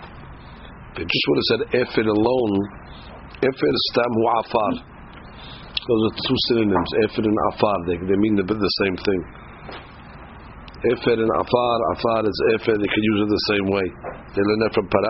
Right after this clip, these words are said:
Aduma. So that's what has to say over here, efer makleh. It's a genai. It's a big, uh, tsar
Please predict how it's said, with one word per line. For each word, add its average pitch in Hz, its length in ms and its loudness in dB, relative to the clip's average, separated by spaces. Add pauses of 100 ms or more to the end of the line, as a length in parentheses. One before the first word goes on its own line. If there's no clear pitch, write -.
(120)
Aduma. 95 300 2 (1600)
So - 240 -6
that's 110 200 0
what 113 80 4
has 107 200 0
to 117 60 4 (100)
say 113 120 4
over 104 200 4
here, 110 440 4 (520)
efer 107 280 2
makleh. 101 480 2 (800)
It's - 80 -14
a 123 40 2
genai. 131 440 2 (120)
It's 87 200 -6
a 104 120 4 (360)
big, 113 160 2
uh, 101 560 4 (3000)
tsar 135 380 4